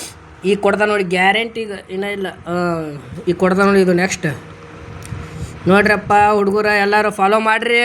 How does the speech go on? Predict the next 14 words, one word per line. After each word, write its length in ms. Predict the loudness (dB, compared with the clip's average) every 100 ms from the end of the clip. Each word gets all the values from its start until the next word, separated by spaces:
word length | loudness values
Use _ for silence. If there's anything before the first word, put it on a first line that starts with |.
| 2 0 -6 _ _ -20 -20 _ _ _ _ _ _ _ -14
ನೋಡು 200 | -10 -8
ಅವ್ನು 180 | -6 -6
ಎಷ್ಟು 280 | -8 -8 -10
ಹೊಂಟು 240 | -8 -6
ಅಲ್ಲಿ 200 | -6 -4
ಅಪ್ಪ, 220 | -6 -4
ಇನ್ನೂ 260 | -4 -4 -4
ಅಷ್ಟು 140 | -6
ಕೊಡವಂತಿಲ್ಲ 520 | -6 -4 -4 -6 -6
ನಾನು. 560 | -4 -4 -6 -8 -12 -16 -20 -20 -20 -20 -12 -2
ಗರಿನಾ 360 | 2 2 2
ಪ್ಲೀಸ್ 400 | 0 -2 -6 -6
ಕೊಡು 220 | -4 -4 -2
ಬ್ರೋ. 260 | 0 2